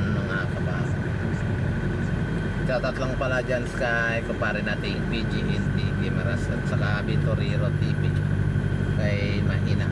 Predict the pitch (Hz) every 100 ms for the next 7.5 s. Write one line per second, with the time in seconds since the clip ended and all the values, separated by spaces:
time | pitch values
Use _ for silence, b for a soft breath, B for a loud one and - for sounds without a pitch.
0 | - 50 50 50 50 50 - - - -
1 | - - - - - - - - - -
2 | 92 95 98 - 139 160 - - 117 -
3 | 120 110 110 - - - 80 80 - -
4 | - - - 101 98 101 107 107 98 98
5 | 98 98 - - 101 - - - - -
6 | - - - - - - - - - -
7 | - - - -